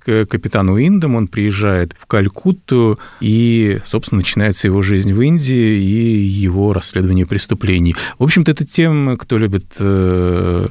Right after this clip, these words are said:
истории Артура Конана Дойля, то это в самый раз. Это вот такой классический британско-английский детектив, но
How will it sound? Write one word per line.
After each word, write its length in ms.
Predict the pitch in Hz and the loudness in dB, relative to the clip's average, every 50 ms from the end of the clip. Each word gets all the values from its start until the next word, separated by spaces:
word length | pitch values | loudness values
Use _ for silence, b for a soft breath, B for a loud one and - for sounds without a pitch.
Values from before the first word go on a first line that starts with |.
| B B B | B B B
истории 640 | - - - - 117 107 101 98 95 92 92 90 90 | -6 -4 0 2 2 2 4 2 2 2 2 0 0
Артура 320 | 95 95 98 - 92 92 85 | 0 -2 -2 -2 -2 -2 -2
Конана 380 | - 101 87 87 90 90 87 | 0 0 0 2 2 0 0
Дойля, 400 | 87 123 156 196 214 190 143 110 | 0 2 2 2 2 2 0 -2
то 300 | - _ - - 101 117 120 | -4 _ -10 -6 -4 -4 -4
это 140 | 113 - | -4 -6
в 60 | - - | -8 -6
самый 320 | - 101 101 107 104 98 | -2 0 2 2 2 2
раз. 260 | 92 82 78 - - | 0 0 -2 -4 -6
Это 140 | - - 95 | -6 -4 -4
вот 80 | 92 - | -4 -4
такой 220 | - - - 98 - - 107 | -2 -2 -2 -2 0 0 0
классический 840 | 95 85 - - 147 165 - - - - - - 127 113 107 - - - - | 0 0 0 0 0 0 -2 -4 -10 -10 -8 -4 -2 0 0 -2 -4 -4 -4
британско-английский 1300 | 104 98 104 101 98 - - 110 113 135 127 - - - 98 98 95 87 85 90 98 - - - - | -2 0 0 0 0 0 0 0 0 0 0 -2 -2 0 0 2 2 0 0 0 -2 -4 -4 -8 -4
детектив, 540 | 95 90 87 87 - - - 139 151 160 - - | -4 -2 -2 -2 -4 -2 0 0 0 0 0 -2
но 360 | 95 95 113 139 160 160 | 0 2 2 2 2 0